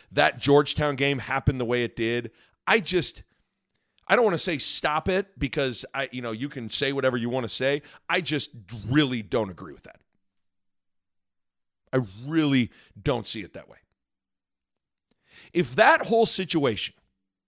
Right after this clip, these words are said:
was still a huge issue with this team on the floor, I'm talking about on the floor, in, like,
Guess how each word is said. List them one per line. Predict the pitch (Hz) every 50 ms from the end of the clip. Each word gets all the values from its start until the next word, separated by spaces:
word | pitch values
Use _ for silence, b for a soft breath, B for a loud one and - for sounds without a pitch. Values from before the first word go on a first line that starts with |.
| _ _ b b b b b b
was | b 139 165 156 -
still | - - 214 220 202 180
a | 156 135
huge | - - - - - 180 220 233 254 269 262 196 - -
issue | 180 202 190 - - 135 127 113
with | 101 95 117 151 143 -
this | 160 147 -
team | - 185 175 156 151 - _ -
on | 190 208 240 262 269 269 254 247 240
the | 226
floor, | - - - 202 202 170 120 85 - -
I'm | 110 113
talking | - 180 185
about | 170 - -
on | - 185 185 196 190
the | 185
floor, | - - 139 139 117 - - - _ _ _ _ _ _
in, | - 180 180 190 185 175 - b b b b
like, | 131 131 -